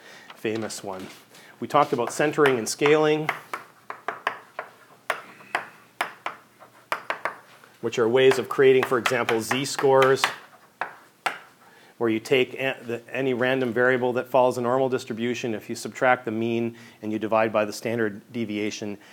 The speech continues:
you create something called a z-score, or you convert a normal distribution, x, which follows some normal distribution, into a standard normal distribution, such that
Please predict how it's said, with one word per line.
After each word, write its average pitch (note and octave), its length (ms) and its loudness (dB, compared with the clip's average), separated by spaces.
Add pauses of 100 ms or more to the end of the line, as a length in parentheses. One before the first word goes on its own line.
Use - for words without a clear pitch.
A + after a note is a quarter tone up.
(220)
you G#2+ 100 -4
create G#2+ 540 -4
something G#2 340 -8
called G#2 240 -4
a F#2 80 -8
z-score, G#2+ 680 -4 (280)
or G#2 80 -2
you G#2+ 100 -2
convert A#2 540 2
a G#2+ 60 -10
normal B2 340 2
distribution, G#2+ 720 -2
x, B2 280 -2
which A2+ 140 -10
follows A2 320 0
some G#2 160 -4
normal A#2+ 260 0
distribution, G#2 640 -6
into G2+ 220 -12
a G#2 60 -8
standard C3+ 460 -2
normal F#2+ 300 -6
distribution, F#2 640 -12 (400)
such - 320 -8
that G#2+ 260 -6